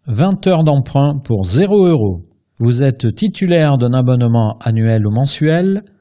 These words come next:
profitez de tarifs préférentiels et jusqu'à vingt heures de gratuité. Deux conditions,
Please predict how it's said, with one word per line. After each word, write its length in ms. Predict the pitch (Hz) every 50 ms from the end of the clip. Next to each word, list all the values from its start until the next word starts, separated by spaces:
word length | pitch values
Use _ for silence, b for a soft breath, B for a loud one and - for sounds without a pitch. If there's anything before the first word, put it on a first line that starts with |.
| b -
profitez 500 | - 135 131 - - 175 - - 226 208
de 100 | 185 165
tarifs 420 | 160 175 165 151 151 143 - -
préférentiels 1000 | - 165 180 175 - 208 185 160 143 123 - - 120 107 110 123 139 147 165 170 - -
et 80 | - 107
jusqu'à 400 | 104 104 92 - - - 107 104
vingt 340 | 101 123 196 214 190 - -
heures 160 | 208 202 190
de 100 | 139 120
gratuité. 680 | 113 135 196 196 - - 202 190 - 135 110 104 101 - _ _ _ -
Deux 220 | 90 98 165 196
conditions, 640 | 196 214 214 208 214 208 - - - 127 113 101